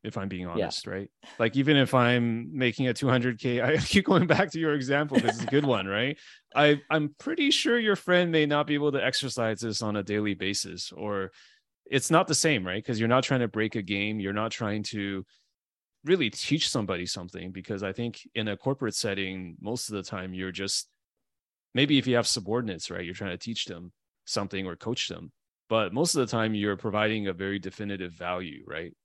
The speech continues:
Speaker 1: Uh, uh, through, through your work, through your keyboard or whatever it is.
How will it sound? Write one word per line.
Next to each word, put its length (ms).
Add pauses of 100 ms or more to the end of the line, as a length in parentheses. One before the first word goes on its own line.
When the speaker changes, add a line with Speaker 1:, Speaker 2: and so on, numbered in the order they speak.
(360)
Speaker 1:
Uh, 80 (160)
uh, 100 (160)
through, 300
through 200
your 140
work, 300
through 200
your 100
keyboard 500
or 80
whatever 340
it 100
is. 360